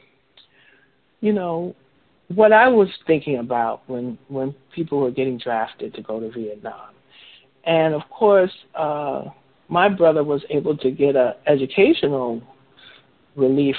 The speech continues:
from it, but there was a lot of people, a lot of, um,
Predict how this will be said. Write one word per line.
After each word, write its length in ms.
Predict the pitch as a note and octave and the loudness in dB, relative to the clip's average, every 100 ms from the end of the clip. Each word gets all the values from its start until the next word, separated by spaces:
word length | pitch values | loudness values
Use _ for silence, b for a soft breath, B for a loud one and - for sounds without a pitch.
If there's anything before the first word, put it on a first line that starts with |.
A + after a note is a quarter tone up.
| - | -2
from 220 | C#3+ C3 | 0 0
it, 160 | B2 B2 | -2 -2
but 140 | D3+ | -2
there 140 | - A3 | 4 6
was 140 | G#3+ G#3 - - | 4 2 -6 -12
a 40 | D3 | 0
lot 300 | D#3+ D#3+ G#3+ | 4 4 4
of 80 | C4 | 2
people, 520 | - D#3+ C#3 C3+ D3 D#3 _ b b b _ | -2 -4 -2 -2 -4 -10 _ b b b _
a 40 | C3+ | -4
lot 300 | C#3 D3 E3 | 0 0 0
of, 220 | D#3 D#3 | 0 -4
um, 520 | C#3+ C3 C3 - - | -6 -6 -8 -12 -16